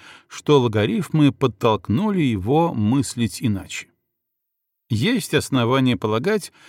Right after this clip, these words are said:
что он вывел третий закон планетарного движения, совершив один из величайших прорывов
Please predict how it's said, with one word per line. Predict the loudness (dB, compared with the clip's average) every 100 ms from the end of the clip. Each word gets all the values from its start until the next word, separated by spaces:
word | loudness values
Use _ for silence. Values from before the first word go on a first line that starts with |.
| -20
что | _ -4 0 0 0
он | 2 4 4
вывел | 0 0 0 2 0
третий | 0 -2 -2 -2 -4
закон | -2 -4 -2 0 2 0 -4
планетарного | -2 2 2 0 0 0 0
движения, | 0 -2 0 0 2 2 -2 -8 _
совершив | -6 -2 -2 -2 -4 -4 -4
один | -2 0 -2 -2
из | -2
величайших | 0 -2 -2 -2 -2 0 -4 -2
прорывов | -4 -2 0 0 0 -2